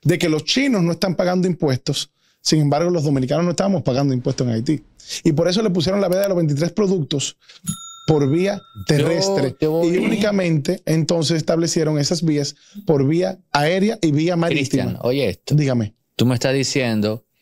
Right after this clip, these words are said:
Speaker 2: y corrígeme si escuché mal,
Speaker 1: Ujú.
Speaker 2: que los comerciantes dominicanos están dejando de pagar unos impuestos en Haití que deberían.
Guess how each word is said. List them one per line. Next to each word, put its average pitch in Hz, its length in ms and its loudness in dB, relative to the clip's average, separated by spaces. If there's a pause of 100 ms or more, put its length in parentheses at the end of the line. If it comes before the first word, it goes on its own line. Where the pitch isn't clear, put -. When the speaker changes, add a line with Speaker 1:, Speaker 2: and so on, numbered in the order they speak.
(720)
Speaker 2:
y - 80 -6
corrígeme 107 560 0
si - 140 -2
escuché 104 400 -2
mal, 98 440 0
Speaker 1:
Ujú. 135 100 -4
Speaker 2:
que 107 340 0
los 104 260 -2
comerciantes 113 680 -2
dominicanos 120 800 -2
están 107 280 -2
dejando 113 340 -2
de 110 120 -2
pagar 107 360 0
unos 117 200 -4
impuestos 113 480 -2
en 107 80 -2
Haití 101 280 -2
que 104 140 0
deberían. 90 560 -2